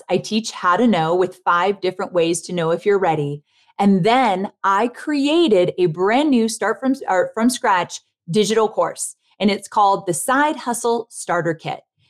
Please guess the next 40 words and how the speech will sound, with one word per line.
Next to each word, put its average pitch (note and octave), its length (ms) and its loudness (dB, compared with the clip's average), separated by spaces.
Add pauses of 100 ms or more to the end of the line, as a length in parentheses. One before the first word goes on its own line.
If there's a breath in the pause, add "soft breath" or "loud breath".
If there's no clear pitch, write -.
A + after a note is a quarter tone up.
And F#3+ 100 0
it's C#4 260 -4
five E4 360 2
modules F3+ 580 0
of - 140 -18
how A#3+ 180 -2
to C#4 80 2
get D4+ 220 -2
started F#3+ 340 -2
with F#3 100 -10
the G3 80 -6
side D#3+ 320 -2
hustle D#3+ 440 -4
in E3+ 100 -4
thirty D#3+ 300 -2
days D#3+ 200 0
or D#3+ 80 -2
less. - 380 -6
It - 100 -20
comes E3+ 200 -8
with E3 100 -12
a F#3 60 -8
guidebook C4 680 0
and E3 100 -2
these D#3 200 -6
five E3 320 -2
videos. C4 520 2 (280 soft breath)
I D3+ 60 -4
put F#3 240 0
it F3+ 100 2
into F3 240 -4
a E3 80 0
members C4 460 2
area. A#3 480 2
Like, C4+ 240 -4
I D4+ 240 4
made C#4 260 2
it F#3+ 140 4
a E3 120 -2 (200)
full C4+ 420 2